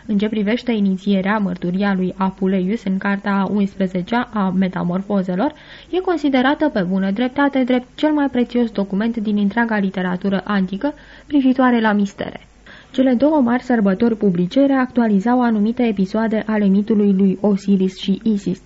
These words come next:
Prima, Navigium, sau corabia lui Isis, deschidea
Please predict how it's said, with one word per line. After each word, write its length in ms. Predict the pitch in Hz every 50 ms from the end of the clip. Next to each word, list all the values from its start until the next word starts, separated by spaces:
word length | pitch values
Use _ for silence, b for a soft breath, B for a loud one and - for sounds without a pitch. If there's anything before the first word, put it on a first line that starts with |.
| - - -
Prima, 420 | 220 233 202 175 175 202 247 285 -
Navigium, 760 | 233 240 254 240 214 208 196 175 165 175 175 170 185 254 285 B B B B
sau 220 | - - 214 214
corabia 540 | 190 - 185 185 208 214 214 196 196 185 175
lui 200 | 175 180 180 - -
Isis, 360 | 196 185 180 - 262 277 -
deschidea 560 | - 269 269 262 - - 220 277 285 302